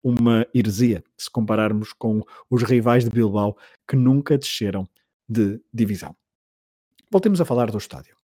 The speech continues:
Lembram-se que no início eu vos falei de como era frio o Anoeta,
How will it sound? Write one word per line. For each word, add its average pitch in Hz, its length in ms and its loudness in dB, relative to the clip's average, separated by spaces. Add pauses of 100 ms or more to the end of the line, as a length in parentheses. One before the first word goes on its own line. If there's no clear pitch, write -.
(180)
Lembram-se 139 380 0
que - 100 -12
no 127 120 4
início 127 260 2
eu 123 60 -2
vos 113 100 -10
falei 117 320 0
de 113 60 -8
como 117 340 -4
era 110 160 -2
frio 120 400 0
o 135 80 4
Anoeta, 120 480 0